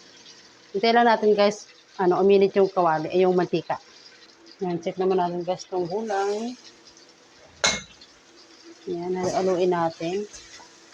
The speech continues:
Pwede na ito lagyan ng oyster sauce. Ayan, lagyan natin ng konting oyster sauce. At saka paminta.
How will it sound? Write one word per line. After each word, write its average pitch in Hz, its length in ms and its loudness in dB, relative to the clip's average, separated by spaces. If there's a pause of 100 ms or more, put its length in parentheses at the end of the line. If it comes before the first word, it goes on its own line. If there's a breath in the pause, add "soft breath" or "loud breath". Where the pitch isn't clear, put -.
(140)
Pwede 196 240 0
na 196 80 2
ito 190 160 0
lagyan 185 320 0
ng 131 80 -2
oyster 170 400 -4
sauce. - 680 -12 (1200)
Ayan, 165 160 -2
lagyan 165 240 -2
natin 165 240 -2
ng 165 80 -6
konting 165 400 -6
oyster 165 400 -8
sauce. - 600 -16 (2500)
At 165 160 -14
saka 165 360 -6
paminta. 151 480 -8